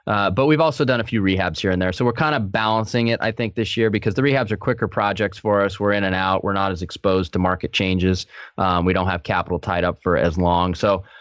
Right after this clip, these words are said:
we've got a lot of great builds that we're gonna be doing, but I think we're gonna kinda weight that with some shorter term stuff as we head into two thousand eighteen, 'cause I,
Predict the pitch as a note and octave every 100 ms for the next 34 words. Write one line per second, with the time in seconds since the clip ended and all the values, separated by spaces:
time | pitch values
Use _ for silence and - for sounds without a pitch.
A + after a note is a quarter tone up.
0 | - B2+ C3 A2+ B2+ A#2+ A2+ A2+ G#2 G#2+
1 | G#2 F#2 G#2 G#2 F#2+ F#2+ F#2 F#2 F#2+ E2+
2 | F2 D#2+ G2+ G2+ G#2 F#2+ F#2+ F2 - F#2
3 | A2 G#2 F2 G2 F#2+ F#2 - F#2+ E2 E2+
4 | G2 G2 F#2+ F2 - F2 - E2+ G#2 F2+
5 | F2+ - F2 E2 F2+ F2 E2+ D#2 E2+ E2+
6 | E2+ F2 E2 D2+ E2+ E2+ D2+ E2 D#2 -
7 | A2+ G2 A#2 D3